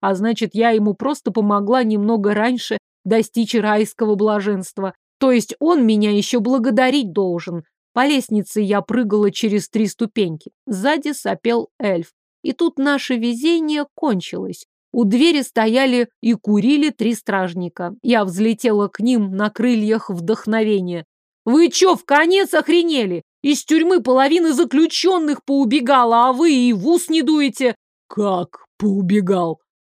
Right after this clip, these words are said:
выдавил стражник слева, хлопая глазами. «Я», честно призналась я, и ударила одного из стражников удачно украденным кинжалом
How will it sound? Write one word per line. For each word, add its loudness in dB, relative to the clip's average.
выдавил 2
стражник 0
слева, 0
хлопая 2
глазами. -2
«Я», 4
честно 0
призналась 0
я, -2
и -2
ударила 2
одного 0
из -4
стражников -2
удачно 2
украденным 0
кинжалом -2